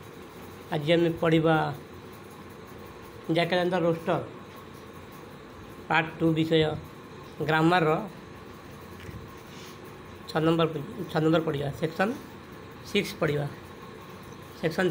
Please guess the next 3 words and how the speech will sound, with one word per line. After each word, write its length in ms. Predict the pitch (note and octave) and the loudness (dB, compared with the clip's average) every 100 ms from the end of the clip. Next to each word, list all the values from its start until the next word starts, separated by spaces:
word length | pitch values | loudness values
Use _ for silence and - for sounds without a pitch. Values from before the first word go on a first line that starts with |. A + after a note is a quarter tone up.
| E3 | 2
ସିକ୍ସରୁ 340 | F#3 - F#3 F3 | -2 -2 -2 0
ପଢ଼ିବା, 260 | F3 E3 E3 F3 E3 - - - - - - - - - - - - - E3 E3 - - - - - - - - - - - - - - - - | 2 4 4 2 -6 -12 -16 -14 -12 -12 -14 -16 -14 -14 -14 -14 -14 -12 -10 -10 -12 -14 -16 -16 -16 -16 -14 -14 -14 -14 -16 -16 -16 -16 -14 0
combine 480 | F3+ F#3 F#3 G3 A3+ | 4 6 8 8 6